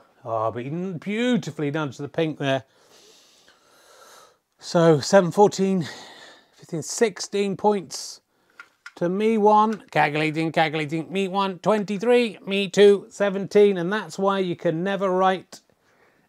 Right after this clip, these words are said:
anyone off in this match. Me two. Uh,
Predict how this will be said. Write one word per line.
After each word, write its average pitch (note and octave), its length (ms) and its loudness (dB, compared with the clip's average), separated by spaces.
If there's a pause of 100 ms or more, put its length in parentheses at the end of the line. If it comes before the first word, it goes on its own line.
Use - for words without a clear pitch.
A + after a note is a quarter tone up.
(100)
anyone F#3+ 360 0
off E3 180 -4
in D#3+ 100 -4
this D#3+ 180 -6
match. - 480 -8 (1200)
Me C3 180 -12
two. D3+ 520 2 (1500)
Uh, - 1500 -14